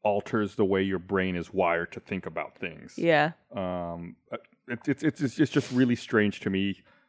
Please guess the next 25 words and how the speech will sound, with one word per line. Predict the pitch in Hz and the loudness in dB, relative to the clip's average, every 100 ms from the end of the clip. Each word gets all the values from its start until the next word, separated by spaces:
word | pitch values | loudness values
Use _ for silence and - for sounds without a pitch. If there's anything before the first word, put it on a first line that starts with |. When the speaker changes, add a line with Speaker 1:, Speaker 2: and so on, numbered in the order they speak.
| _ | _
Speaker 1:
Like, | 107 - | -2 -2
you | - 117 | -4 -4
know, | 87 110 | -4 -2
the | 110 | 0
only, | 101 | 0
the | 101 101 | -4 -6
thing | 104 | 0
I | 92 | 0
can | 92 | 0
really | 87 85 | -6 -6
think | 90 | -4
about | 78 | -4
is, | 80 | -4
like, | - | -10
Spanish, | - 95 80 71 - | 0 0 0 -6 -6
like, | 87 - - _ _ | -6 -8 -20 _ _
putting, | - 107 98 - | 2 4 4 2
you | 117 | 4
know, | 127 | 6
in, | 135 143 | 6 6
uh, | 131 | 2
Spanish | - 123 117 | 4 4 4
versus | - 104 98 | 0 -2 0
English, | 101 95 - 104 | 2 2 2 2
where | 90 | 2